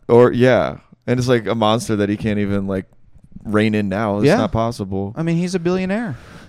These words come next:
Speaker 1: Yeah. Um, I was listening to, uh, uh, Louis C K and Joe List on Joe Rogan today.
Speaker 2: Oh,
Speaker 1: Did you
Speaker 2: nice.
Speaker 1: see that he was on there?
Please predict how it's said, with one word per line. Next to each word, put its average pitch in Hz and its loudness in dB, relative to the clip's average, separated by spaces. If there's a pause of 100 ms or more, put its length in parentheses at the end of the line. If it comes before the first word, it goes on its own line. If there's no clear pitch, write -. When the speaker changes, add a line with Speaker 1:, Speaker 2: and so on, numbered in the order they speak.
Speaker 1:
Yeah. 95 4 (460)
Um, 98 4
I 117 8
was 131 8
listening 175 2
to, 123 4
uh, 92 2 (760)
uh, 90 0 (1300)
Louis 127 6
C 131 -2
K 123 2
and 117 0
Joe 120 4
List 117 2
on 104 0
Joe 110 4
Rogan 107 4
today. 151 2 (440)
Speaker 2:
Oh, - -20
Speaker 1:
Did 110 -4
you 139 4
Speaker 2:
nice. 156 2
Speaker 1:
see 127 4
that 139 8
he 135 8
was 123 6
on 107 4
there? 151 -2